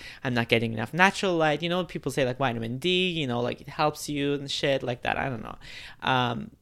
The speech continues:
but then I did that today. It just didn't really change my mind. So I'm just like, wow. I don't know. Maybe it's just the weather.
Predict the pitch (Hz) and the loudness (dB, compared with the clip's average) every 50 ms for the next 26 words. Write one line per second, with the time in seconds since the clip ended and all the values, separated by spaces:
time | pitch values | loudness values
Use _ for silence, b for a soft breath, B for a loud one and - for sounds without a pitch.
0 | - - _ - - 156 139 - - 160 160 156 156 151 147 147 147 - - _ | -20 -20 _ -4 -2 -2 0 2 2 2 4 4 4 2 2 0 -2 -6 -12 _
1 | - - 160 156 - 156 147 139 - - - 127 143 170 165 156 139 127 131 - | -4 -4 -4 0 2 2 2 2 0 -2 0 2 4 6 6 4 4 2 0 -4
2 | - 139 131 - - 135 135 131 139 135 127 127 127 120 - - 139 135 - - | -8 -10 -8 -6 -6 -6 -4 -4 -2 -2 -2 -2 -2 -4 -6 -8 -8 -8 -6 -8
3 | 120 117 123 131 156 131 - - - - - - - - - - - - - 160 | -8 -6 -6 -4 -4 -6 -6 -8 -14 -14 -10 -8 -8 -8 -10 -12 -16 -20 -20 -20
4 | - - - - - - - - 120 131 127 135 - - 135 127 - 139 131 123 | -20 -20 -20 -20 -20 -12 -8 -6 -6 -4 -6 -6 -6 -6 -6 -4 -2 -2 0 0
5 | 117 120 123 135 - _ _ _ B B B B B B B B B B - 160 | 0 -2 -4 -8 -14 _ _ _ B B B B B B B B B B 2 4
6 | 156 165 170 156 139 147 151 156 151 160 - 156 151 - - 123 123 131 139 143 | 6 6 6 4 2 2 2 2 2 0 0 -2 -2 0 0 0 2 4 2 4
7 | 143 151 151 147 147 147 147 - | 4 4 4 4 4 2 0 -2